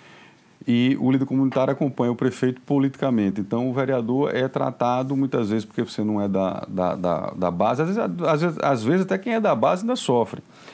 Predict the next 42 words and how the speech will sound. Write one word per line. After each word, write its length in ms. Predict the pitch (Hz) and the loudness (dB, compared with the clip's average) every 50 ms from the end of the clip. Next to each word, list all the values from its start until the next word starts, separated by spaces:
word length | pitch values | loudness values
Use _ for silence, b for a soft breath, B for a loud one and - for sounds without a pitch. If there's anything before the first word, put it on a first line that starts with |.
| B B B B | B B B B
Mas 180 | 123 135 135 | 0 0 0
quando 200 | - - 196 202 | 0 0 0 2
você 300 | 196 202 185 196 - 175 | 2 2 0 0 0 0
não 120 | 156 151 147 | 2 2 2
é 60 | 147 | 2
da 160 | 135 131 127 | 2 2 2
base, 400 | 113 110 123 143 160 175 156 160 | 2 2 2 2 2 2 2 2
aí 160 | 160 165 175 | 2 2 2
é 80 | 185 196 | 0 0
que 100 | 190 202 | -2 -2
você 360 | 196 202 208 196 196 - 202 | -2 0 0 0 0 0 -2
sofre 320 | 196 196 - 190 185 - 214 | 0 0 0 0 0 0 0
mesmo. 300 | 190 143 135 123 120 - B B B B B B | 2 2 2 0 0 -6 B B B B B B
Mas 200 | B 160 180 175 | B 0 0 2
eu, 80 | 190 190 | 2 0
eu, 240 | - - 165 170 170 - | 0 0 -2 -2 -2 -2
eu 120 | 156 147 | -4 -4
queria 520 | - - 160 170 185 185 175 170 147 - - - | -2 -2 -2 0 0 0 0 0 -2 -4 -8 -8
chamar 320 | - - 160 143 135 135 | -4 -2 0 2 2 2
a 20 | |
atenção, 380 | 131 131 127 113 101 - 131 135 | 0 0 0 -2 0 0 0 2
e 40 | 139 | 2
até 300 | 135 - - 143 151 151 | 0 0 0 0 -2 -2
vou 420 | 143 143 147 139 127 117 - - - - 107 107 104 | 0 0 0 0 0 -2 -4 -6 -8 -8 -8 -6 -6
us-, 160 | 98 101 - | -6 -6 -6
usar 360 | - 107 101 98 92 95 92 | -6 -4 -4 -2 0 0 0
a 40 | 90 | 0
tribuna 400 | 87 - 95 90 87 95 98 92 | -2 -2 -4 -2 -2 -2 -2 -2
para 140 | - 87 90 | -2 -4 -6
falar 260 | - - 95 92 87 | -4 -4 -4 -4 -4
sobre 340 | 90 - - 92 87 87 98 | -6 -6 -6 -4 -4 -2 -2
isso, 200 | 113 113 - - | -2 -4 -6 -8
porque, 260 | - 104 - - 120 | -12 -10 -6 -4 -4
por 140 | 117 - 123 | -2 -2 -2
exemplo, 280 | 110 95 98 92 98 104 | 0 0 -2 -2 -2 -4
recentemente 480 | 113 - - 127 - - 120 117 - | -4 -4 -4 -4 -4 -2 -4 -4 -4
eu 40 | - | -6
tenho 160 | - 147 147 151 | -4 -2 -2 0
ligado 380 | 156 127 101 101 101 98 98 | 0 0 2 2 2 0 0
para 80 | - 92 | -2 -2
alguns 220 | 90 90 90 - | -2 -2 -2 -4
secretários 680 | - 90 90 - 82 82 - - 107 120 123 107 95 - | -4 -6 -6 -6 -6 -6 -2 0 0 0 0 -2 -6 -10